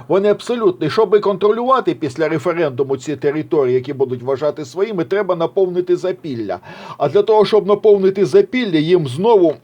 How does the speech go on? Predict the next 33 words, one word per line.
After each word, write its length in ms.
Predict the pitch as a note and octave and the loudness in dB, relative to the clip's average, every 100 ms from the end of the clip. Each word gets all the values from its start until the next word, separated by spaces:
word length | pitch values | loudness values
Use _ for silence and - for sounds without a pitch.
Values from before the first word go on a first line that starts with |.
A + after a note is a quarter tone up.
| _ _ _ _ _ _ _ _ _ _ _ _ - - - | _ _ _ _ _ _ _ _ _ _ _ _ -20 -20 -8
потрібні 580 | - F3 F#3 G#3+ D#3 F3 | -2 0 0 -2 0 0
війська, 480 | F3+ F#3 - - D3 | 0 -2 -4 0 2
велика 420 | B2+ E3+ G#3 F#3+ | 4 4 4 2
кількість 500 | F3+ F#3 F3+ F3 - | 0 -2 -2 -8 -8
військ. 360 | D#3 A#2+ - - | -6 -6 -6 -10
Це 120 | - | -2
одна, 380 | G3+ D#3 C#3 F3 | 0 0 -2 -2
один 340 | - D#3 E3+ F3+ | -2 0 0 -2
з 100 | D3+ | 0
напрямів 640 | E3+ D#3 D#3 D#3 D3+ - - - | 0 0 -2 0 -2 -4 -12 -4
оцієї 500 | B2+ B2+ D#3+ D#3+ D3 | -4 -2 0 2 4
ось 380 | D#3 D3 - - _ _ - - - - - - - - - | 2 0 -4 -16 _ _ -20 -20 -20 -20 -20 -20 -20 -20 -10
могілізації. 920 | C#3+ F3+ D#3+ G3 F#3 C3+ C3 - D#3 | 0 2 2 2 2 2 0 0 -2
Друге, 440 | C#3+ B3 C4+ G3+ F3+ | 0 0 0 2 2
те, 180 | G3 | 2
що 200 | F3+ G3 | 2 0
Путін 340 | F3+ B3 A#3+ F3 | 0 -2 -2 -2
шукатиме 600 | - E3 G#3+ G3+ F3+ E3 | -2 2 2 4 2 2
політичного 760 | D#3+ D#3+ G#3 G#3 - D#3 D3+ | 0 0 -2 -6 -2 0 0
рішення 460 | E3+ G3 E3+ D#3 C#3+ | 0 -2 -2 0 -2
за 260 | B2+ F#3 | 2 0
межами 480 | D#3 E3+ C3+ D3+ C#3+ | 2 0 0 -2 -2
Т 140 | - C#3+ | 0 0
В 160 | D#3 | 0
Д. 220 | E3+ A#3 | 0 0
За 160 | F3 C#3+ | 0 -2
це 200 | - G3 | 0 -2
були 280 | C3 D3 C#3 | 0 0 2
його 260 | C3+ B2 | 0 2
власне 360 | C3 C3+ B2 C3+ | 2 0 0 -2
завдання, 560 | B2 C3 A#2 D#3 G3+ G#3 | 0 -2 0 -2 0 0
і 120 | C#3 | 0
це 300 | B2+ E3 | 0 -2